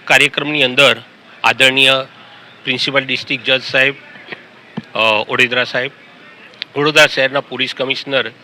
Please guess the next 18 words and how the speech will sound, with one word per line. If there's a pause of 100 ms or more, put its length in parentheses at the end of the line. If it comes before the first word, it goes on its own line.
(280)
શ્રી (440)
કોમર
સાહેબ (560)
તેમજ (200)
Director
of (320)
Prosecution
વિભાગના
ડેપ્યુટી
ડાયરેક્ટર (1160)
આદરણીય (200)
રાજપૂત
સાહેબ (300)
તેમજ
રાવ
સાહેબ (300)
ઉપસ્થિત
છે.